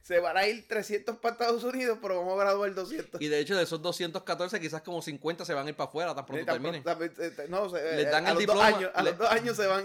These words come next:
Speaker 2: ¿Tiene que estar dos años?
Speaker 1: No, no sé, pero
Speaker 2: Ah,
Speaker 1: por
Speaker 2: bueno,
Speaker 1: lo
Speaker 2: pero está bien, está
Speaker 1: pero
Speaker 2: bien,
Speaker 1: para que
Speaker 2: pero
Speaker 1: tenga la experiencia ya
Speaker 2: pero
Speaker 1: busca.
Speaker 2: para que, pero dentro de poco tiempo se van a ir, ya tú sabes, los vas a ver allá en Orlando, en New Jersey.
Speaker 1: En donde los busquen que hablen español, en Nueva York.
Speaker 2: Ta-, sí, por eso.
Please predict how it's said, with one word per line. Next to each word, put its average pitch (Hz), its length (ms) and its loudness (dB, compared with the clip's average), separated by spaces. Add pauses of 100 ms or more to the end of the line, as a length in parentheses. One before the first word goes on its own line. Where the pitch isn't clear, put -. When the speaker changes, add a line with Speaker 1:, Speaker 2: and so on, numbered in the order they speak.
Speaker 2:
¿Tiene 175 140 -2
que 196 60 -2
estar 226 140 -6
dos 220 140 -6
años? 165 220 -8 (160)
Speaker 1:
No, 170 180 -4
no 175 180 -6
sé, 170 140 0 (160)
pero 175 160 -2
Speaker 2:
Ah, - 20 4
Speaker 1:
por 175 60 4
Speaker 2:
bueno, 180 160 2
Speaker 1:
lo 151 60 0
Speaker 2:
pero 143 80 -2
está 170 120 -4
bien, 151 120 -2
está 127 120 -6
Speaker 1:
pero 170 120 0
Speaker 2:
bien, 170 40 -2
Speaker 1:
para 175 80 -2
que 175 80 -4
Speaker 2:
pero 175 40 -4
Speaker 1:
tenga 175 140 -2
la 208 60 -2
experiencia 208 460 -4
ya 185 160 0
Speaker 2:
pero 160 160 0
Speaker 1:
busca. 190 140 -6
Speaker 2:
para - 120 -16
que, - 260 -20 (580)
pero 156 220 0
dentro 143 200 -2
de 139 80 0
poco 147 180 -4
tiempo 208 280 -4
se 185 80 -2
van 147 180 0
a 165 100 -2
ir, 190 60 -4
ya 180 100 -6
tú 175 80 -14
sabes, 190 140 -2
los 160 100 -2
vas 147 120 0
a 170 60 0
ver 185 100 0
allá 190 340 -2
en 190 80 -8
Orlando, 202 880 -4
en 131 560 -16 (560)
New 131 300 -12
Jersey. 220 500 -4 (100)
Speaker 1:
En 151 160 -8
donde 160 220 -2
los 156 100 0
busquen 175 320 -10
que 220 60 -6
hablen 214 200 -2
español, 185 180 -4
en 160 80 -12
Nueva 147 240 -2
York. 190 240 -2 (340)
Speaker 2:
Ta-, - 180 -10
sí, 117 120 -14
por 107 180 -10
eso. 220 260 -10